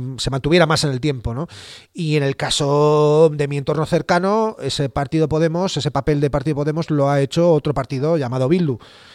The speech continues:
Es decir, la, el, el, el viraje de la izquierda abertzale hacia el legalismo, posibilismo,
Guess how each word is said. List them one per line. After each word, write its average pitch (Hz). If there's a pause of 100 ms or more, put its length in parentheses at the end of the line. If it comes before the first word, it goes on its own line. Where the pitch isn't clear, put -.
(180)
Es -
decir, 135
la, 110
el, 117
el, 120 (200)
el 123
viraje 147
de 147
la 147
izquierda 147
abertzale 156
hacia 147
el 139 (380)
legalismo, 147
posibilismo, 147